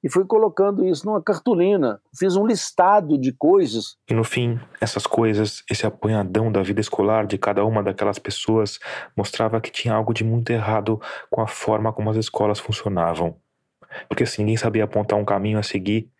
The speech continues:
Speaker 2: todo mundo sabia apontar bem os caminhos que não deviam ser seguidos.
Speaker 1: Ao final eu botei um título, né?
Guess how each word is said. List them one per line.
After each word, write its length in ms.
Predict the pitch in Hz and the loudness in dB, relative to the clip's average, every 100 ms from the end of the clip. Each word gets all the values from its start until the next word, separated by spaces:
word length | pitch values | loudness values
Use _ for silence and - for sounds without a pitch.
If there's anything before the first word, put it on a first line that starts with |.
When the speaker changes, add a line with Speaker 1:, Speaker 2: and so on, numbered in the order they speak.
| - - | -20 -4
Speaker 2:
todo 160 | 113 | 0
mundo 180 | 117 117 | 2 0
sabia 220 | - 107 | 0 0
apontar 320 | 110 113 107 104 | 0 0 -2 0
bem 320 | 110 110 - | 0 -2 -4
os 80 | - | -6
caminhos 400 | - 110 113 113 | -2 0 0 -2
que 100 | - | -2
não 260 | 110 110 117 | -2 0 0
deviam 400 | 113 101 101 107 | 0 -2 -2 -2
ser 180 | - 101 | -2 -6
seguidos. 680 | - 87 85 - - - _ | -6 -6 -6 -6 -12 -14 _
Speaker 1:
Ao 140 | - - | -2 0
final 420 | - 202 185 202 | 2 2 4 6
eu 160 | 226 247 | 6 4
botei 320 | 254 208 220 | 2 4 2
um 80 | 226 | 2
título, 480 | - 202 - 127 | 0 0 2 0
né? 160 | 127 175 | 0 0